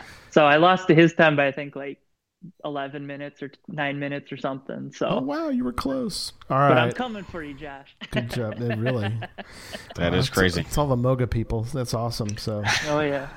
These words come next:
Speaker 2: All right. Well, good, buddy. Thanks for popping on and giving us an update.
Speaker 1: Yeah.
Speaker 2: And, um, we'll definitely, um, let people know what we did tonight. And, uh, definitely, if you, if you finish
Speaker 1: Yep.
Speaker 2: the Fizzy Grid, definitely email the owner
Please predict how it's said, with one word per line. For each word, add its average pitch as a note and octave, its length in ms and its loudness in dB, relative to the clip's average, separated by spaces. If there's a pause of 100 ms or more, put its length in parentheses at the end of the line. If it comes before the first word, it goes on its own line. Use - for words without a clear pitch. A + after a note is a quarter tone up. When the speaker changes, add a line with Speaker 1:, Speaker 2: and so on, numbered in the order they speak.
(240)
Speaker 2:
All D3 100 -2
right. D3 440 4
Well, D#3 140 2
good, E3+ 280 6
buddy. D3+ 380 6
Thanks E3 400 -2
for E3 140 2
popping D#3+ 400 6
on D3 320 6
and C3 180 0
giving C#3 160 2
us C3+ 140 0
an C3+ 60 2
update. C#3+ 480 2
Speaker 1:
Yeah. C3+ 300 0
Speaker 2:
And, B2 280 -4
um, C3 600 -4 (220)
we'll C3+ 160 -2
definitely, C3+ 760 0
um, A#2+ 680 -4 (600)
let C3+ 160 0
people D3 240 0
know B2+ 320 2
what B2 160 0
we A#2+ 80 0
did B2+ 240 0
tonight. B2+ 420 -2
And, A2+ 380 -4
uh, A2 220 -2
definitely, C#3 420 0
if - 120 -4
you, B2+ 360 -2
if B2 160 -2
you B2+ 60 -2
finish F#3 340 0
Speaker 1:
Yep. - 80 -8
Speaker 2:
the D3+ 60 -2
Fizzy D#3 320 0
Grid, C3 360 0
definitely C3+ 560 -2
email B2+ 480 0
the A2+ 320 -4
owner C3+ 440 -4